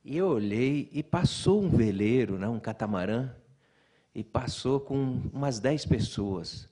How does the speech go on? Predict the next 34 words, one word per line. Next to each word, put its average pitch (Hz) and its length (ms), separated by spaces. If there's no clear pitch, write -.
Estava 107 300
escrito 110 420
Day 107 240
Charter, 87 640
né? 101 240
Um 90 60
veleiro 98 440
de 104 160
turistas, - 920
né? 107 360
Aí 139 340
eu 214 120
olhei 117 300
pra 120 180
aquilo 131 520
e - 40
falei 127 340
pra 127 160
Heloísa, 123 460
"Puxa, - 440
Heloísa, 120 640
que 180 160
tal - 220
a 156 40
gente 151 220
dar 135 100
uma 131 140
volta 120 440
no 117 140
veleiro?" 85 500
Quando 131 300
eu 120 80
falei 95 340
isso, 95 580